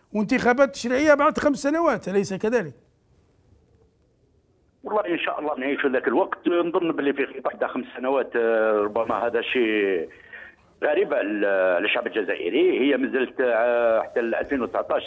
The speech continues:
Speaker 2: تكون انتخابات رئاسية. ممكن هو عطى رؤية ل-، ل-، للبرلمان وعطى رؤية ل-، للجزائريين باللي رانا في أزمة اقتصادية، رانا في أزمة نحاولوا كيف نجتهدوا كمواطنين كجزائريين كيفاش نخرجوا من الأزمة،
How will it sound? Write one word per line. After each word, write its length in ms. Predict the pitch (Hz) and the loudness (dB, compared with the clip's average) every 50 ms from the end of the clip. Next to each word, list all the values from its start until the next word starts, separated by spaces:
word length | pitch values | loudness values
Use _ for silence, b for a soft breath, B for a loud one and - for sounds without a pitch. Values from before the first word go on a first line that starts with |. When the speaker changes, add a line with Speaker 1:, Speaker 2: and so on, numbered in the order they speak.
| - - | -6 -8
Speaker 2:
تكون 140 | - 113 110 | -6 -6 -4
انتخابات 460 | 104 - 101 110 110 104 107 104 - | -4 -4 -4 -4 -2 -2 -2 -4 -2
رئاسية. 540 | - 101 98 95 95 - 117 180 208 208 - B B B B B B B B _ - | -2 0 0 -2 -2 -2 -2 0 0 -2 -4 B B B B B B B B _ -4
ممكن 400 | 190 214 202 - - - 180 175 | -4 -4 -2 -2 -2 -2 0 2
هو 260 | 165 180 180 175 175 | 2 2 4 4 4
عطى 420 | 170 165 - - 175 165 160 156 156 | 2 2 0 0 0 2 2 2 2
رؤية 320 | 156 - - 147 151 160 156 | 2 2 2 2 4 4 2
ل-، 340 | 151 147 156 151 147 143 | 2 2 4 4 4 4
ل-، 220 | 143 147 139 135 135 | 4 4 2 2 2
للبرلمان 880 | 147 143 123 151 143 135 147 151 175 185 165 139 123 110 - - 107 | 0 0 0 -2 -2 0 0 0 0 0 0 0 -2 -4 -4 -4 -2
وعطى 360 | 113 113 117 120 123 - 151 | 0 2 2 2 0 0 0
رؤية 360 | 151 151 147 - 151 147 147 | 0 2 2 2 2 2 2
ل-، 320 | 139 131 139 131 127 123 123 | 2 2 2 2 2 2 0
للجزائريين 1000 | 131 127 135 143 131 120 143 - 151 147 135 151 165 170 151 113 85 - - B B B B B B B _ - | -2 -2 -2 -2 0 0 0 0 0 0 0 2 2 2 2 0 -2 -6 -12 B B B B B B B _ -4
باللي 240 | 143 143 147 147 139 | -2 0 2 2 2
رانا 260 | 143 143 135 135 127 | 2 2 0 0 0
في 240 | 135 139 131 - 139 | 0 -2 0 0 -2
أزمة 360 | 120 - 131 131 117 104 101 | -4 -2 -2 0 0 0 -2
اقتصادية، 920 | - - - 120 - - 143 123 - - 120 - 110 113 127 170 190 - - - - - _ _ _ - - | -2 -4 -6 -6 -2 -2 -2 0 0 -2 -2 -2 -2 0 2 2 2 0 -2 -6 -14 -20 _ _ _ -4 -2
رانا 300 | 131 151 156 147 151 147 | 0 0 0 0 -2 -2
في 240 | 147 160 - - | -2 -2 -2 -2
أزمة 380 | 170 147 143 156 143 127 101 - - - - _ _ _ _ _ _ _ _ _ B B B B B B | -2 -4 -2 -2 -2 -2 -4 -4 -8 -14 -20 _ _ _ _ _ _ _ _ _ B B B B B B
نحاولوا 460 | - - 156 170 165 160 165 165 160 - | -4 -2 0 0 2 2 2 0 0 0
كيف 120 | 165 131 | -2 0
نجتهدوا 560 | 160 156 151 143 - - 170 156 143 156 151 | 0 -2 -2 -4 -2 -2 0 0 2 0 0
كمواطنين 840 | 156 - 156 151 151 151 151 147 147 151 165 170 160 147 135 135 139 | 0 0 -2 0 0 0 0 0 0 0 0 2 2 2 0 0 -2
كجزائريين 760 | 156 - - 196 170 156 147 - 156 143 160 175 160 139 120 | -2 0 0 0 0 0 0 2 2 0 2 2 0 0 0
كيفاش 320 | - 139 131 147 - - | -4 -4 -2 -2 -4 -2
نخرجوا 340 | 147 131 139 143 120 131 127 | -4 -2 -2 -2 0 -2 -2
من 60 | 120 | -2
الأزمة، 460 | 123 - 113 - - 180 220 226 - | -2 -4 -4 -4 -2 -2 -2 -2 -2